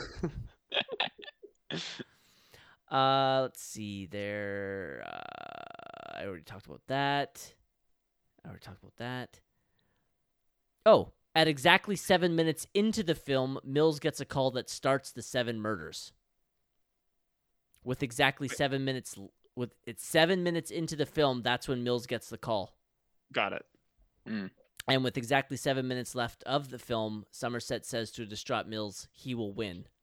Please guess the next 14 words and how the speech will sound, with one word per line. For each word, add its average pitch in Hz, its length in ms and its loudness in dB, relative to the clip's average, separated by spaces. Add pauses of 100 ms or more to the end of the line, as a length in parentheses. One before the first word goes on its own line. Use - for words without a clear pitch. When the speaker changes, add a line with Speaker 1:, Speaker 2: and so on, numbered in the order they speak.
(200)
Speaker 2:
regarding 95 380 -8
John 85 220 -10
Doe. 73 220 -14 (1600)
Speaker 1:
There's 190 160 6
seven 123 420 4
minutes 127 280 4
left 101 240 2
at 202 60 -4
that 170 160 2
point? 208 260 -2 (380)
Speaker 2:
Apparently, 156 440 -4
yeah. 196 140 -2 (840)
Speaker 1:
Wow, 113 240 -8
crazy. 110 340 -6